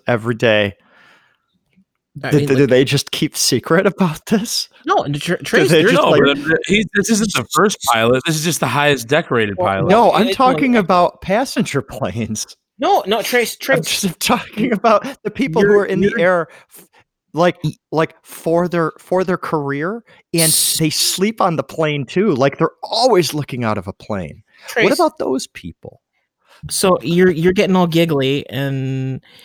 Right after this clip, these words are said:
Speaker 2: I know that e-, even if I, like, use kind of, like, actual Feynman kind of math here, I'm not gonna, I'm not gonna
Speaker 3: Yeah,
Speaker 2: convince
Speaker 3: it's,
Speaker 2: you
Speaker 3: like,
Speaker 2: either way,
Speaker 3: pointless.
Speaker 2: 'cause
Speaker 3: It's, like, pointless to, to argue it.
Speaker 2: Um,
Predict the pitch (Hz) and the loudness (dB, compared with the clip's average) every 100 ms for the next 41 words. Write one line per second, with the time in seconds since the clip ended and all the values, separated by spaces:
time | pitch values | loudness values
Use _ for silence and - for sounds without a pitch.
0 | - _ _ 147 151 156 160 156 - 117 | -20 _ _ -2 2 2 2 2 0 -4
1 | 135 160 160 156 147 151 131 - 135 123 | -4 -2 0 0 0 0 -2 -2 -4 -4
2 | - 143 143 139 135 - - 143 135 143 | -2 0 2 0 -4 -10 -6 -2 -2 -2
3 | 123 - - 123 - 139 131 - 117 120 | -4 -6 -6 -6 -2 -4 -4 -6 -4 -2
4 | 131 135 139 - 135 143 147 135 135 139 | -2 -4 -4 -4 -4 -4 -4 -2 0 -2
5 | - 139 147 73 117 131 123 - 123 113 | -2 -2 -2 -4 -6 -6 -6 -6 -6 -4
6 | 110 - _ _ _ _ _ 135 147 127 | -6 -10 _ _ _ _ _ -2 0 0
7 | 135 - 127 117 131 143 151 135 147 160 | -2 0 2 2 2 2 2 4 4 4
8 | 170 120 127 131 143 131 131 120 113 113 | 4 2 -2 0 0 0 0 -2 -2 -6
9 | - _ 104 101 _ _ - 104 107 101 | -8 _ -12 -12 _ _ -14 -10 -6 -4
10 | 101 107 - 151 147 143 139 135 | -2 -2 0 0 2 2 0 -2